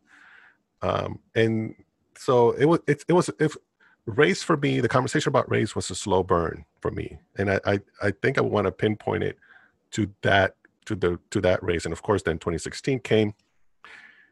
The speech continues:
and, and then there were other acts of violence against, uh, Black people that it wasn't just talked about in church. So in twenty sixteen, I was still just observing conversations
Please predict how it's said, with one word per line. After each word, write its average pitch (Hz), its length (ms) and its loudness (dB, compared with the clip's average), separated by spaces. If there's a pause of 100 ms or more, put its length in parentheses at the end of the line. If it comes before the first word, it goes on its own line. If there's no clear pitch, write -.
(160)
and, 98 400 -2
and 95 240 -2
then 104 220 4
there 95 100 4
were - 180 4
other 104 460 6
acts 95 220 2
of 92 100 -2
violence 87 460 2
against, 85 500 -4 (100)
uh, - 280 -4 (500)
Black 104 260 2
people 92 500 0 (520)
that 87 360 0 (1200)
it 110 60 2
wasn't 107 280 0
just - 240 -4
talked - 240 2
about 85 320 2 (400)
in 85 140 -6
church. - 540 -6 (680)
So 104 200 0
in 101 60 0
twenty 127 200 2
sixteen, 117 640 -2
I 110 60 0
was 101 120 -4
still 104 420 -2
just - 360 -6
observing 98 720 -2 (560)
conversations 95 1000 -4